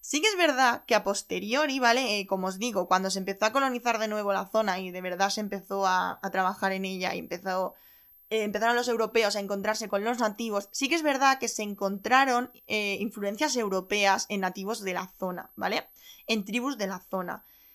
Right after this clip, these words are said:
Eh, muchos colonos y muchos viajeros decían que incluso había gente blanca viviendo con esos nativos, que había nativos, eh, de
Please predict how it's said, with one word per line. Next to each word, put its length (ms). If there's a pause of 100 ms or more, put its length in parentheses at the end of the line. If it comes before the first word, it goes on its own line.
(220)
Eh, 400
muchos 520
colonos 420
y 40
muchos 280
viajeros 680
decían 760
que 520
incluso 1160 (1040)
había 380
gente 380
blanca 640
viviendo 680
con 180
esos 240
nativos, 560
que 100
había 220
nativos, 720 (460)
eh, 580
de 280